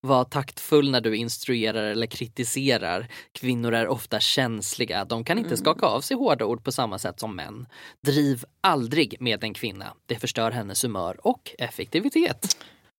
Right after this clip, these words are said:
Speaker 2: Alltså,
Speaker 1: Det här kvinnliga psyket.
Speaker 2: ja, nej, men också, och här vill jag ju vända på det och säga, fy fan för att vara man på fyrtiotalet.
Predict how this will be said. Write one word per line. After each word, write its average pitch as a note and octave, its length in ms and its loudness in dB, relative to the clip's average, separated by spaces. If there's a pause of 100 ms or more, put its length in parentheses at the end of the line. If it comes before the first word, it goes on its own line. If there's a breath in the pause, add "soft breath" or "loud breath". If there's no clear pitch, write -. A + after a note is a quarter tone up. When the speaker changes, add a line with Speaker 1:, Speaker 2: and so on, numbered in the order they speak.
(760 soft breath)
Speaker 2:
Alltså, C4 360 6
Speaker 1:
Det - 60 -8
här C#3 100 0
kvinnliga D#3 400 6
psyket. F3+ 520 4
Speaker 2:
ja, C4+ 380 4
nej, D4 140 6
men F4 200 8
också, D#4 220 4
och D4 120 6
här C4+ 180 8
vill F#4+ 100 8
jag G4 100 10
ju F4+ 60 8
vända D4 280 8
på F#4 140 6
det A#3 100 8
och A#3 60 6
säga, G#3+ 240 6
fy D#4 120 -4
fan D#4+ 240 4
för G3 80 2
att G#3+ 80 2
vara F#3+ 120 2
man A#3+ 540 4
på C#4+ 60 -2
fyrtiotalet. - 580 -2